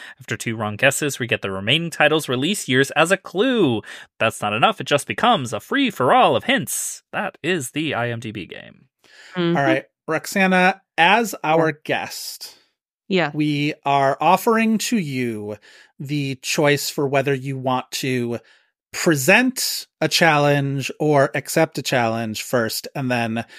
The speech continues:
Speaker 3: you can set this little round robin in whichever direction you want. So either you give a, give a,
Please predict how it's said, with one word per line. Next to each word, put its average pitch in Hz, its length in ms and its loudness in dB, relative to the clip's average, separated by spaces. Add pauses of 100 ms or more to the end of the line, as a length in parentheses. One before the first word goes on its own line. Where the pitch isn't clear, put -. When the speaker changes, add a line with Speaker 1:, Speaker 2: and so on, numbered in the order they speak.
(280)
Speaker 3:
you 143 100 -4
can 131 160 -2
set - 380 2
this - 560 -2
little 143 240 0
round 135 320 2
robin 120 480 0
in 117 240 -6
whichever 113 360 -4
direction 113 340 -6
you 127 40 -10
want. 110 140 -8
So - 80 -10
either 127 360 -2 (440)
you 131 360 -8 (140)
give 233 520 6
a, 220 360 6
give 190 240 4
a, 208 320 6